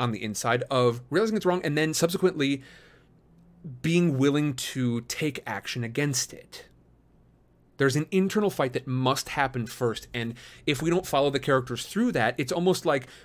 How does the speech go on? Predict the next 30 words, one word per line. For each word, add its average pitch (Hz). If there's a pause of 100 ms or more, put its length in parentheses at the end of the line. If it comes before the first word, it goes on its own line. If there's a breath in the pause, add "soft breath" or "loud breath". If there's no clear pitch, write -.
well, 196
they 202
were 208
never 214
really 196
bought 143
in 131
in 131
the 123
first 196
place. -
We, 151
we 156
don't 190
see 147 (920)
part 180
of 147
the 143 (440 loud breath)
enormously 247
important 180
part 151
of 135
that 139
fight, 226
which 139
is 127
the 131
internal 170
fight 117
of, 113